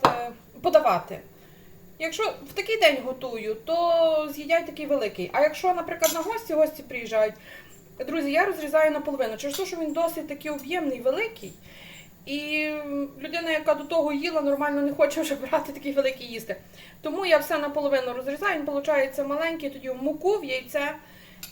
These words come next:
і обжарюю. І все. Так, в мене по кухні все. Зробила конвертики, зараз поставлю в холодильник. Нехай, ну, пристигають.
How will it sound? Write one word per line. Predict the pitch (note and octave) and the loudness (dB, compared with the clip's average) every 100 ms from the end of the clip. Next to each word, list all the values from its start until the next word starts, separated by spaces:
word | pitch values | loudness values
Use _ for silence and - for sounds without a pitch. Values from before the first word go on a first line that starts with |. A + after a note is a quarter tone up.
| - - | -18 -10
і | B3+ | -8
обжарюю. | G3+ F3 - - - - - - - - G4 | -6 -8 -8 -16 -20 -20 -20 -18 -18 -14 -12
І | |
все. | G4 C#5+ C#5+ - - - - - - - - - - - - | -6 -6 -2 -2 -2 2 2 2 -6 -20 -20 -20 -20 -20 -10
Так, | - A#3+ - - | 0 0 0 -4
в | |
мене | B3 B3 A#3+ | 0 0 -2
по | A#3 | -6
кухні | - B3 - A3+ | -6 -6 -4 -6
все. | G#3 A3+ F#3+ E3+ - - - - - - - - | -4 -2 -2 -4 -16 -20 -20 -20 -20 -20 -20 -14
Зробила | A3 G#3+ A3+ G3+ | -10 -2 0 0
конвертики, | G#3 G#3 G#3+ B3 C4 | 0 0 0 0 -4
зараз | B3+ B3+ | -2 -2
поставлю | B3+ C#4 C4+ | -2 -2 -2
в | C4 | -4
холодильник. | C4+ C#4 C#4+ C#4+ C#4 | -4 -2 -2 -4 -4
Нехай, | C#4 D4+ C#4+ C4+ - - - D4+ | 0 0 0 -4 -12 -20 -16 -10
ну, | F#4+ F4 - | -6 -4 -4
пристигають. | F4+ D#4+ C4+ A#3+ A#3+ B3+ D#4 - | -6 -4 -4 0 0 0 -4 -12